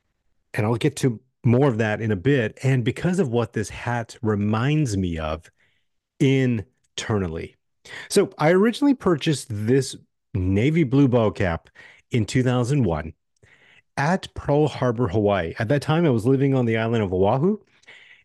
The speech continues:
and I loved visiting Pearl Harbor whenever I could. Uh, and then this time, uh, in two thousand one, I was visiting over what I believe to be Memorial Day weekend. And,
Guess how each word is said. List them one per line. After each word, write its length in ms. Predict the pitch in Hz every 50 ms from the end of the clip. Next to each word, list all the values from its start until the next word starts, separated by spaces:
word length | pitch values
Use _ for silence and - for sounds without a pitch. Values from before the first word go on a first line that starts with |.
| _ _
and 500 | - 135 127 127 123 117 117 113 107 - - _ _ -
I 500 | 120 120 123 127 127 127 127 131 131 - - - _ _ -
loved 840 | 123 113 113 117 110 110 113 110 107 101 90 87 - - - - _ _ _ -
visiting 580 | 104 95 95 110 104 92 107 101 107 101 98
Pearl 240 | - - 113 107 104
Harbor 440 | 87 92 92 87 80 - 92 92 110 -
whenever 420 | 123 120 120 131 135 139 165 175
I 80 | 165 165
could. 420 | - - - 107 98 92 87 - - - - - - - - - - -
Uh, 140 | 113 117 -
and 160 | 147 143 139
then 160 | 135 131 117
this 280 | 110 160 220 202 - -
time, 440 | - - 127 104 104 104 98 101 101
uh, 200 | - 120 110 110
in 200 | 113 123 123 113 -
two 120 | - 131
thousand 340 | 120 120 113 107 92 104 107
one, 180 | 98 98 95
I 100 | 98 98
was 160 | 101 104 95 90
visiting 500 | 131 151 143 151 151 160 151 143 139 113
over 300 | - 135 127 117 127 120
what 180 | 113 127 127
I 60 | 135
believe 340 | 131 107 120 135 180 202 - -
to 80 | 220 165
be 100 | 160 139
Memorial 680 | 120 117 110 110 110 110 113 113 110 107 101 98 - - - - - - - - _ _ - 107
Day 200 | - 117 107 98
weekend. 600 | 92 101 104 104 92 - 104 87 82 85 92 -
And, 260 | - 120 120 117 107